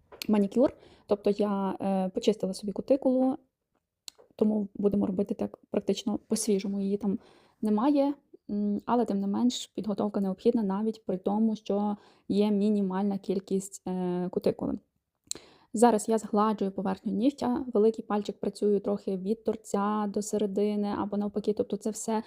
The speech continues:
залежить від того, наскільки зручно мені повертати палець в ту чи іншу сторону, тому з великим пальцем в мене працює все іменно так. Е, тут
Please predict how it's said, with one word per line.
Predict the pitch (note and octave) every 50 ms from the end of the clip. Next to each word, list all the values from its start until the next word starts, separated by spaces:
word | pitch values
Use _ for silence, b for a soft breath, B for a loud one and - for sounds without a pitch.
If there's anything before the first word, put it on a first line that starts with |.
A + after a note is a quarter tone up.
| B B B B B
залежить | - A3+ G#3+ G#3+ A3 A#3 -
від | A#3 -
того, | - G#3+ A3 A3+ G#3 G3
наскільки | - G3+ G#3 - - A3 A3 -
зручно | G#3 G#3+ G#3+ A3 A3 - G3+
мені | F#3+ G3+ G3 G3+
повертати | G3+ G#3 G3 G3+ - - G3+ G3+ G#3
палець | - A3+ A#3+ C4 B3+ B3 -
в |
ту | - - A3+
чи | - A3+
іншу | A3 A3 G#3 -
сторону, | - - - G#3+ G#3+ G#3 G#3 G#3 G3+ B B B B B B _
тому | - G3+ G#3+ A#3
з | A#3+
великим | A3 F#3+ G#3 A3 - G3+ F#3+
пальцем | - G#3 G#3 G#3 - F#3+
в | F#3
мене | F#3+ G3 G3
працює | F#3+ - F#3 - - F#3+ G3
все | F#3+ - - F#3+ G3 G3+ G3 - _
іменно | G3+ G3 F#3+ F3+ F3+ F3+
так. | - - G#3+ C4 D#4 - B B B B B B _
Е, | G3+ G3+ G3+ G3+ G3
тут | - - A#3+ C#4 D4+